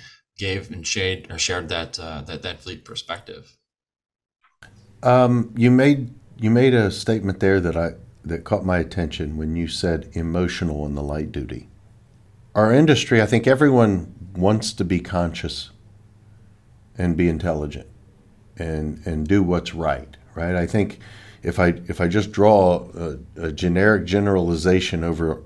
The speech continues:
Speaker 2: all the truck drivers in the United States, I'm gonna tell you, after twenty-nine years of working with truck drivers on a, on a daily, weekly, intimate level, right? I'm gonna tell you that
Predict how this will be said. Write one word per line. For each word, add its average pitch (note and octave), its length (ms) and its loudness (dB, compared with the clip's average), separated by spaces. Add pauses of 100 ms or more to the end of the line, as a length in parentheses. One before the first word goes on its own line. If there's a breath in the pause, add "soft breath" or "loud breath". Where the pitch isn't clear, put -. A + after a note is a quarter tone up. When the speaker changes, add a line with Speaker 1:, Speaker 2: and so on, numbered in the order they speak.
(140)
Speaker 2:
all G#2 160 2
the G2+ 140 0
truck F#2+ 280 -2
drivers D#2 420 -4
in D#2 100 -6
the D#2 60 -6
United D2+ 380 -8
States, - 400 -12 (480 loud breath)
I'm A2+ 140 4
gonna A#2 180 6
tell G#2+ 200 6
you, G2+ 120 6
after F#2 220 2
twenty-nine G2 580 2
years F2 260 2
of D#2+ 140 -6
working F2 300 -4
with D#2 180 -6
truck F2 240 -2
drivers D#2+ 440 -4
on D#2 160 -4
a, C#2+ 180 -8 (460 soft breath)
on E2 120 -4
a D2+ 140 -4 (420)
daily, F#2+ 540 4
weekly, F2 720 0 (580 soft breath)
intimate A#2 460 4
level, D#2 540 0 (380)
right? F#2 440 0 (1160 loud breath)
I'm A#2 140 8
gonna B2+ 180 8
tell A#2+ 240 6
you A2+ 160 6
that F#2 420 4